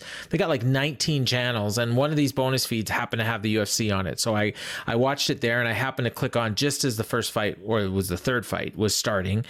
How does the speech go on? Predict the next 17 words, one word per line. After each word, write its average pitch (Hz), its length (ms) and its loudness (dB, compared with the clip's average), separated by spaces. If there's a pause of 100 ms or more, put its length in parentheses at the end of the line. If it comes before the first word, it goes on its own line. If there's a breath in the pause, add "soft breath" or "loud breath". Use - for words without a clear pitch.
(280 loud breath)
So 127 120 0
I 117 80 4
didn't 151 160 2
miss 151 220 0
anything 127 420 0
there. 110 320 2
And 113 100 2
then 110 120 2
I 107 140 0
stayed 135 580 0
through 131 200 2
there 120 200 2
through 117 220 -2
the 107 80 2
Lupi 110 280 2
Godinez 107 500 0
fight. 98 380 -2